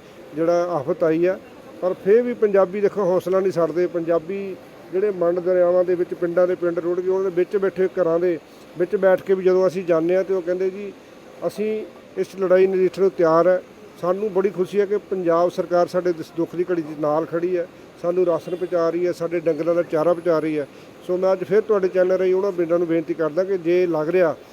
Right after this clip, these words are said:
ਕਿ ਪਾਣੀ ਵੱਧ ਰਿਹਾ ਜਾਂ ਬਰਸਾਤ ਨਹੀਂ ਹਟ ਰਹੀ ਤੇ ਥੋੜ੍ਹੇ ਦਿਨਾਂ ਵਾਸਤੇ ਆਪਾਂ ਬਾਹਰ ਆ ਜਾਈਏ।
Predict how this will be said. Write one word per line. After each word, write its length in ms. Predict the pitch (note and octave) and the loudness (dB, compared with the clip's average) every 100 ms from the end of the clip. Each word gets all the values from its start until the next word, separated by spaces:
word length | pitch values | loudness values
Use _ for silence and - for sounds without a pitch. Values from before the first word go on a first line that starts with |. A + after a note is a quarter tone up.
| - - - | -20 -20 -6
ਕਿ 80 | F3+ | -4
ਪਾਣੀ 360 | F3 E3+ F3 F3 | 0 2 4 4
ਵੱਧ 220 | E3 F3 | 4 4
ਰਿਹਾ 240 | F#3 F3 | 4 4
ਜਾਂ 140 | E3+ E3+ | 4 2
ਬਰਸਾਤ 400 | D#3+ D#3+ D#3+ D#3+ | 0 -2 -2 2
ਨਹੀਂ 160 | F#3 | 2
ਹਟ 180 | E3+ D3 | 2 -2
ਰਹੀ 180 | D3+ C3+ - - - | -6 -8 -14 -20 -12
ਤੇ 80 | F3+ | -10
ਥੋੜ੍ਹੇ 300 | F3 F#3+ A#3 | -4 2 4
ਦਿਨਾਂ 240 | G#3+ G3 F3+ | 6 6 6
ਵਾਸਤੇ 340 | F3 D#3+ F3 | 4 2 0
ਆਪਾਂ 220 | E3 E3+ | 2 0
ਬਾਹਰ 260 | D#3+ E3 E3+ | 2 2 2
ਆ 100 | D#3 | 0
ਜਾਈਏ। 260 | D#3 F#3+ | -2 -4